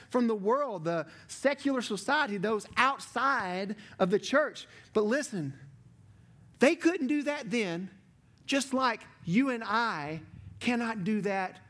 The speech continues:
now. Why? Because while we are not of this world, we are in this world and all of its brokenness. This is where we are at.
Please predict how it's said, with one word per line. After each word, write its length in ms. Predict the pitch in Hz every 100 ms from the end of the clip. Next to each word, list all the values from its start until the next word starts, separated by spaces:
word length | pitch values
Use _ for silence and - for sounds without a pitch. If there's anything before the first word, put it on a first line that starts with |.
| - - -
now. 560 | 139 175 208 147 113 113 - - - - -
Why? 420 | 151 196 240 330 330 - _ - - - - - -
Because 460 | 208 208 226 202 - - -
while 360 | 180 220 277
we 180 | 269 254
are 100 | 247
not 240 | 240 233 - -
of 580 | - 247 254 170 170 170 175 - -
this 380 | 165 220 226 -
world, 560 | 160 202 233 160 135 131 - -
we 240 | 208 240
are 280 | - 214 202 208
in 240 | 202 185
this 420 | 156 160 156 -
world 560 | 135 131 127 123 160 170 170 - - 170
and 160 | 170
all 320 | 165 160 156
of 100 | 147
its 300 | 139 139 - - -
brokenness. 960 | - - - 151 151 135 120 113 - - -
This 260 | 233 254 240
is 140 | 196
where 260 | 170 214 202
we 240 | 175 185
are 140 | 165 156
at. 280 | 127 120 110